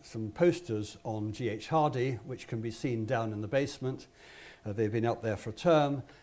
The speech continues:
and they're b-, going to be shortly, uh, replaced by some, uh, posters on, um, John Wallis, and then later in the year by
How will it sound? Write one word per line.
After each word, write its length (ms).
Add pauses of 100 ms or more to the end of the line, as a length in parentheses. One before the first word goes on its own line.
(120)
and 160
they're 220
b-, 120 (100)
going 120
to 80
be 100
shortly, 680 (300)
uh, 300
replaced 580
by 160
some, 480
uh, 320
posters 680
on, 360 (500)
um, 400 (360)
John 200
Wallis, 480 (840)
and 180
then 160
later 260
in 60
the 80
year 220
by 380